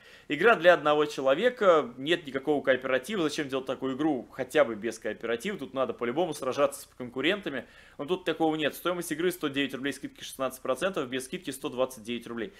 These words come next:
Ну, визуально игра выглядит рублей на двадцать, на тридцать, если честно. Я вообще не понимаю, зачем такие игры покупать. Особенно, когда в них нет мультиплеера. Потому что, ну, допустим, м, эта игра хреновенькая для синглплеера, но, например, в мультиплеере, кто сделает длиннее линию,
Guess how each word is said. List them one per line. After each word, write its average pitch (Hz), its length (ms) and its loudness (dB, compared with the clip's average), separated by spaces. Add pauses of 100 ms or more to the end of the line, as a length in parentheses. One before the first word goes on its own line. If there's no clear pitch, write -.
(300)
Ну, 214 280 -2
визуально 190 560 6
игра 185 240 10
выглядит 151 640 0
рублей 135 320 0
на 120 120 0
двадцать, 120 360 0
на 113 80 -2
тридцать, 110 340 -12
если 110 200 -14
честно. 156 340 -2
Я 113 300 4
вообще 117 340 0
не 110 80 -8
понимаю, 110 280 -6
зачем 110 160 -12
такие 113 260 -10
игры 110 140 -8
покупать. 175 540 0 (400)
Особенно, 180 480 2
когда 147 220 10
в 127 80 6
них 135 220 -6
нет 139 180 -2
мультиплеера. 123 720 0
Потому 139 320 0
что, 156 320 2 (180)
ну, 170 120 -2
допустим, 165 680 2 (140)
м, 110 520 -14 (240)
эта 147 240 -4
игра 147 260 2
хреновенькая 139 720 0
для 127 160 2
синглплеера, 147 640 -2
но, 135 120 -6
например, 135 260 -2
в 131 80 -4
мультиплеере, 151 560 -2
кто 135 160 -4
сделает 123 340 2
длиннее 127 380 -4
линию, 147 420 -4